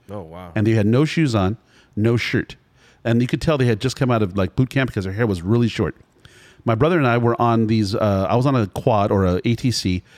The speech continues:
Speaker 2: My brother was on a motorcycle. He, my brother's much older than me. And he was, uh, a man at this time. And these two guys walk up to us and say, "Get off the bikes. Get off. Get off." And we're just, we're just,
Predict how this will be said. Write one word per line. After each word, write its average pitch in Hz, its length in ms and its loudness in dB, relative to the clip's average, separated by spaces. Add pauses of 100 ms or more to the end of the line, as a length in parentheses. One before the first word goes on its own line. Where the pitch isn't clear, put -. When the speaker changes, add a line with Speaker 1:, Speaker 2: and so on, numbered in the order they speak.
(220)
Speaker 2:
My 113 260 2
brother 120 260 2
was 113 140 2
on 107 120 2
a 98 40 4
motorcycle. 95 540 0
He, 127 200 0
my 147 140 2
brother's 123 240 0
much 113 160 -2
older 92 200 0
than 78 120 -2
me. 69 140 -8 (400)
And 107 160 0
he 127 180 0
was, 110 160 -4
uh, - 40 -4 (280)
a - 20 -2
man 107 280 2
at 85 80 -6
this 87 140 -8
time. - 160 -10 (1080)
And 139 200 0
these 151 140 0
two 185 140 0
guys 151 260 0
walk 139 180 0
up 135 100 -4
to 135 140 2
us 131 140 -2
and 107 80 -8
say, 135 80 0
"Get 143 100 0
off 127 120 -2
the 123 60 -6
bikes. 117 300 -4 (480)
Get 139 80 0
off. - 180 -6
Get 127 120 -2
off." 110 80 0
And 123 80 2
we're 165 80 2
just, 165 160 0
we're 147 100 2
just, 202 180 -2